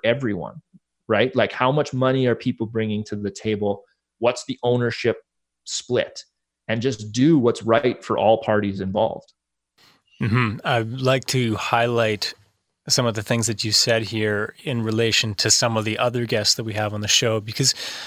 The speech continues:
Speaker 2: the joint venture structure is such a frequently taught structure,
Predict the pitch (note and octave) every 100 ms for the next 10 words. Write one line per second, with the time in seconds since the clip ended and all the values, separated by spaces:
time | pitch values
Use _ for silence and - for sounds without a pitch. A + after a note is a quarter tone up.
0 | - - C#3+ E3+ G#3 D#3 C3+ C3 C#3+ -
1 | - B2+ - C3 A#2+ A2 - C3 A2+ C#3+
2 | B2+ B2 A#2 G#2 - - - _ _ -
3 | - C#3 C3 C#3+ C3 A#2+ - A#2+ - -
4 | C3 A#2 - B2